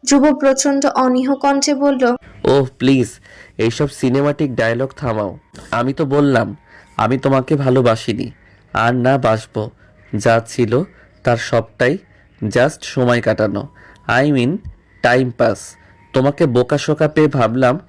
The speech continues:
Speaker 2: একটু বাজিয়ে দেখি, আর তুমিও এসব ভালোবাসা ভেবে নিলে। How stupid you are!"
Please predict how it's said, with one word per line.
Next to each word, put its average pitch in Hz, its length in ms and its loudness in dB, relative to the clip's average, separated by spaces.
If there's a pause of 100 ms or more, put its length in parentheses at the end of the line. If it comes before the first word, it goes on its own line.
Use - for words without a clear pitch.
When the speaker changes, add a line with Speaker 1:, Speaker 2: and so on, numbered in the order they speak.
(280)
Speaker 2:
একটু 113 240 0
বাজিয়ে 113 420 0
দেখি, - 360 -6 (440)
আর 110 160 0 (120)
তুমিও 123 400 0 (440)
এসব 123 300 0
ভালোবাসা 147 480 0
ভেবে 151 280 2
নিলে। 127 300 2 (480)
How 135 160 4
stupid 127 500 -2
you 131 220 4
are!" 131 140 4